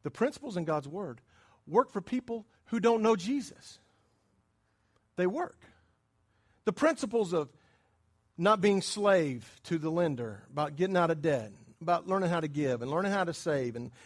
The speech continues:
living on less than you make. Those are all principles in God's Word, by the way. And they'll work for anybody, even if you're not saved. But let me tell you what happens when you tether those principles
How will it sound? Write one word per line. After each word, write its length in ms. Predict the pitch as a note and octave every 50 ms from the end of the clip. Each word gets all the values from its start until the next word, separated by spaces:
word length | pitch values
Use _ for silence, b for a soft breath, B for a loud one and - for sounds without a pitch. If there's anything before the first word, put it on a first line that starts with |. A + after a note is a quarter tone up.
| B B
living 320 | - F#3+ G3+ A3 G#3+ G#3+ G#3
on 460 | G3 F#3 F3 E3+ E3 D#3+ D#3+ D#3+ - -
less 360 | D#3 D#3+ F#3 F3+ E3+ - -
than 180 | - E3+ D#3 D#3
you 80 | D#3
make. 280 | D#3 D#3 D3 C3 B2+ C3
Those 260 | F3+ G3 A3 G3 G#3
are 140 | G#3 F#3+ G#3
all 140 | G#3 G3+ F#3+
principles 580 | - - G#3+ G3+ G3+ - D#3+ D#3+ E3 D3 D#3+
in 180 | E3+ F#3 F3 E3+
God's 260 | D#3+ D#3+ D3+ C#3 C#3
Word, 280 | D#3 F3+ F#3+ E3 C3 A2+
by 120 | A#2+ A2+
the 80 | G2+ A2
way. 160 | G2 G2 D#2+ - - _ _ _ _ _ _ _ _ _ _ _ _ _ _ _ _ _ _ _ _ _ _ _ _ _ _ _ _ _
And 120 | F#3+ F#3+ F#3
they'll 140 | A3+ A3+ A3
work 240 | B3 D#4 F4+ B3
for 160 | - B3 B3+ B3+
anybody, 560 | C#4+ D#4 C#4 F3 D#3+ C3 A2 F#2 D#3 - - _
even 240 | - E3 E3 E3+ E3
if 180 | F#3 G3 G3 -
you're 100 | G#3+ G#3+
not 120 | A3 A3
saved. 320 | - - C#4 D4 B3+ - - _ _ _ _ _ _ _ _ b b b b b b b b b b b _
But 100 | - F#3+
let 140 | G#3 C#4+ F4+
me 80 | F#4+
tell 180 | F#4 - F4 G4
you 100 | F#4 E4+
what 160 | D4 C#4 A#3+
happens 720 | G#3 A#3+ C#4+ D4+ C#4+ - - D3+ C3 A#2 B2+ D3 - - - b b b b b b
when 160 | - A3 A3
you 140 | G#3+ G#3+ G#3 - - -
tether 680 | - - - C#4+ E4+ F4+ E4+ F4+ F#4 F#4 F4+ F4 D4+ B B B B B -
those 420 | D#3 D#3 D3 G3 B3+ D#4+ E4+ -
principles 680 | - - - C#4 D4 D4 - - D#3+ - E3 E3+ E3+ -